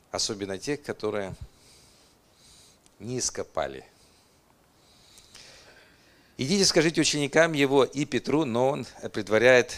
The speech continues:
что он предваряет вас, Иисус, вас в Галилее. Там его увидите, как он сказал вам». И, выйдя, побежали от гроба.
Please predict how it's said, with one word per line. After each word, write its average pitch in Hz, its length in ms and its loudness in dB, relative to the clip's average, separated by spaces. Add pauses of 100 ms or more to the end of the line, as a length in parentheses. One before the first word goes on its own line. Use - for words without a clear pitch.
что 139 240 4
он 147 200 0
предваряет 127 800 4
вас, 92 340 0
Иисус, - 640 -4
вас 104 220 2
в 104 40 -10
Галилее. 117 600 0 (300)
Там 151 180 6
его 160 260 2
увидите, 123 680 -2
как - 260 -6
он 151 140 -2
сказал 120 420 0
вам». 80 360 0
И, 123 140 -2
выйдя, 156 340 2
побежали 123 540 2
от 95 160 0
гроба. 110 540 2